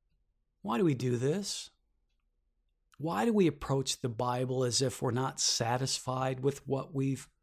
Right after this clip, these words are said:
read? Why do we act as if there's something more than we've been told?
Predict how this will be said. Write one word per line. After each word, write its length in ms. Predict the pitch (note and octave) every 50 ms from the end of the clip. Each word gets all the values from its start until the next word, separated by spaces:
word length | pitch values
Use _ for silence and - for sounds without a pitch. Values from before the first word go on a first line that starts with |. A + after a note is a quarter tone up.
| _ _ _ _ _ _ -
read? 420 | C3 C3 C3 C#3 D3+ F#3 F#3+ G3 - _ _ _ _ _ _
Why 240 | - F3 G3 A3 A#3+
do 60 | B3
we 240 | A3+ A3+ G3 - - -
act 400 | C#3+ C3+ C3+ C#3+ D#3 - - D#3+
as 200 | D3 C3 - C3+
if 200 | C#3+ D3+ C#3+ -
there's 340 | - C#3 C3+ B2+ - - - - _ _ _ _ - - - _ _ _ _ _ _ _ -
something 600 | - - - - E3 D#3+ F3 E3+ - E3+ E3 D#3
more 460 | C#3+ C3+ B2+ C3+ C#3 D3 D3+ D#3 D#3
than 220 | C#3+ D#3 C3 C#3+
we've 180 | F3+ E3 D#3+ D3
been 160 | D3+ D#3 C#3+
told? 640 | C#3+ - B2+ C3+ C#3 D3 D#3+ F3 F#3+ G3+ G3+ -